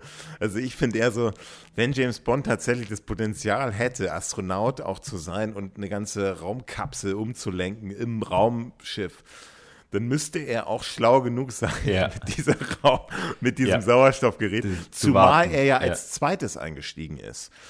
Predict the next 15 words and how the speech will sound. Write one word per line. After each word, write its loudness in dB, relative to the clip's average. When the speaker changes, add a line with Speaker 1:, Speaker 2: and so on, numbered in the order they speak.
Speaker 2:
Genau. 4
Speaker 1:
Dann 4
hätte 0
er 4
sich -6
auch -8
genau 2
angucken -4
können, -4
wie -6
es -8
der -2
erste -4
macht -8
und -6